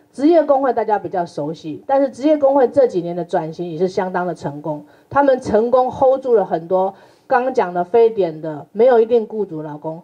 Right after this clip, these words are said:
在既有的社会安全网里面是可以被一部分的保障。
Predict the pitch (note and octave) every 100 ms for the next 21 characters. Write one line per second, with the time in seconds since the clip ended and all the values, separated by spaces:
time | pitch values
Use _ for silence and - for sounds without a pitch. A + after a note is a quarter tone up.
0 | _ C4 A#3+ D4 C#4 G3 F#3 F3+ A3 G3
1 | F3 F#3 F3+ D#3+ E3 D3+ D#3 E3 D#3+ A3+
2 | - F#3+ F#3 F3+ F#3 D3+ _ - A#3 C4+
3 | A3 G#3+ F3+ - D#3 C#3+ F3+ C3